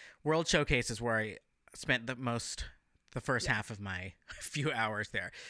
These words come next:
Speaker 1: Yeah. So the more you
Speaker 2: <laughs>
Speaker 1: traversed through World Showcase, the more, um, you saw the crowd sort of disperse,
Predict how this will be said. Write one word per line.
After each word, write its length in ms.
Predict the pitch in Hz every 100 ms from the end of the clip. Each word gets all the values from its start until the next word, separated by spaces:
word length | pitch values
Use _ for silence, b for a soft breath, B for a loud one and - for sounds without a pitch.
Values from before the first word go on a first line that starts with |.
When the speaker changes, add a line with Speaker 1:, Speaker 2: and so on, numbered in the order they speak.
| B
Speaker 1:
Yeah. 160 | 170 143
So 140 | -
the 120 | 139
more 220 | 147 160 175
you 140 | 165
Speaker 2:
<laughs> 20 |
Speaker 1:
traversed 640 | - 151 131 131 - - -
through 460 | 120 117 113 110 - _ 139
World 240 | 147 131
Showcase, 580 | - 127 - 101 95 - -
the 80 | 113
more, 460 | 110 110 107 107 b b b b b _
um, 400 | 113 107 98 95 98
you 140 | 113
saw 220 | 110 113
the 100 | 104
crowd 360 | 104 - 101 104
sort 200 | - 107
of 100 | 98
disperse, 720 | 113 101 - 160 247 - -